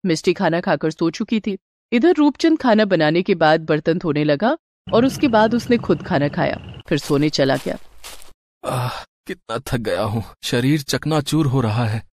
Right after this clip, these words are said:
Speaker 2: ये तो बड़े आराम से सो रही है, मुझे नौकर बनाकर रखा है, बात बात पर मायके जाने की धमकी देती है।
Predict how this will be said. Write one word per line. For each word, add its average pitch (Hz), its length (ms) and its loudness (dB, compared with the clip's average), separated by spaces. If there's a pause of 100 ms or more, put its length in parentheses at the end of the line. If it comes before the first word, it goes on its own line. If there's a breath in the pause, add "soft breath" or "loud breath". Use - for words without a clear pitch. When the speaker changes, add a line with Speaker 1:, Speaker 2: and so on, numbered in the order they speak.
Speaker 2:
ये 110 120 -6
तो 110 140 -6
बड़े 101 220 -4
आराम 98 320 0
से 110 140 -4
सो 104 180 -2
रही 101 200 -2
है, 95 140 -6 (120)
मुझे 120 200 -2
नौकर 104 320 0
बनाकर 104 380 0
रखा 101 240 -4
है, 95 220 -6 (220)
बात 104 300 -2
बात 92 240 0
पर 143 160 0
मायके 101 300 -2
जाने 104 260 0
की 110 100 -4
धमकी 98 300 -4
देती 95 280 -2
है। 95 160 -4